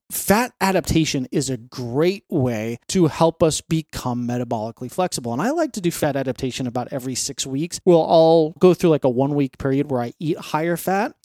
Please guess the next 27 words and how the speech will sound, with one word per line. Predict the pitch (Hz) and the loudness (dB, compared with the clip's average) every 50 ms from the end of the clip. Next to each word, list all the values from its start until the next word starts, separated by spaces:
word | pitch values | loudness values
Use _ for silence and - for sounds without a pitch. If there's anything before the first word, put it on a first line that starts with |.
| - | 0
That | 170 180 214 | 2 4 4
allows | 240 214 185 180 165 151 | 6 6 6 6 4 2
me | 165 143 | 0 0
to | - 143 | 0 0
really | 135 147 156 147 143 | 2 2 2 2 2
burn | 131 143 139 143 143 | 0 0 -2 -2 -2
through | - - 135 | -2 -2 -2
existing | 120 - 131 127 - 127 | -2 -4 -6 -6 -6 -6
glycogen | 120 127 123 120 - 123 135 135 131 | -6 -6 -6 -6 -6 -6 -6 -6 -6
stores | - - 143 131 127 | -4 -4 -4 -4 -4
in | 127 120 | -4 -6
my | 113 117 | -6 -6
system, | - - - 127 - - 151 151 151 156 - | -6 -6 -6 -8 -6 -4 -2 -2 -2 -4 -8
really | - 151 123 160 185 190 202 190 | -8 -6 0 2 2 2 2 2
reset | 170 147 147 156 160 156 - - 160 151 - _ - | 0 0 0 -2 -2 -2 -2 0 0 0 -2 _ -2
metabolically, | 147 147 143 139 131 135 127 131 135 143 139 - - 160 160 165 - - | -2 0 0 0 2 2 2 2 2 0 0 0 2 2 2 2 2 0
and | 160 151 151 151 143 | 0 0 0 2 2
then | 156 156 156 156 - - | 0 0 0 -2 -6 -6
again | 151 131 139 139 131 | -6 -2 -2 -2 -2
start | 123 - - 131 123 - | -2 -4 -4 -4 -6 -6
to | 120 | -8
pair | - - - 139 135 120 | -8 -6 -4 -4 -4 -4
carbohydrate | - 131 127 123 107 98 131 131 135 131 120 | -4 -6 -6 -4 -4 -4 -4 -2 -2 -2 -4
intake | 123 127 120 - 131 127 - | -4 -6 -6 -6 -8 -8 -6
with | 131 117 120 | -6 -8 -8
activity | 113 - - - 190 190 170 143 | -8 -6 -4 -2 -2 0 0 -2
level. | 135 - - - 113 - | -2 -4 -8 -10 -12 -14